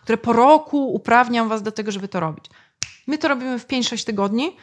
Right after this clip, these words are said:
i w tym momencie ludzie zaczynają sami tworzyć rozwiązania, sami startupy zaczynają tworzyć i produkty i już od razu awansują. Po co czekać? Więc szukajcie czegoś takiego. Dwa, szukajcie praktyków. Czyli możecie sobie posłuchać takiego Elona Muska, czy właśnie sama Altmana.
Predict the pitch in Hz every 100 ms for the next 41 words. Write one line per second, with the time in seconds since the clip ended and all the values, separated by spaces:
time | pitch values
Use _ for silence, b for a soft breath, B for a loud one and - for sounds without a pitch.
0 | B - - 302 285 262 254 240 226 220
1 | 226 233 233 226 - 247 240 226 220 208
2 | 208 208 202 208 226 220 254 240 233 254
3 | 240 277 277 262 240 214 196 185 190 220
4 | 208 190 120 196 233 226 - 190 160 B
5 | - 254 330 - 226 240 233 214 208 175
6 | 143 - - - 392 - - - B B
7 | B - 240 - _ _ - - 320 320
8 | 302 262 254 233 208 165 - _ 208 226
9 | 147 B B - 269 359 381 359 285 -
10 | 202 - _ B B B - 254 233 320
11 | 392 349 302 262 240 233 214 202 196 185
12 | 170 160 202 277 - 233 220 - 180 170
13 | 180 175 170 175 165 156 165 - - 226
14 | 214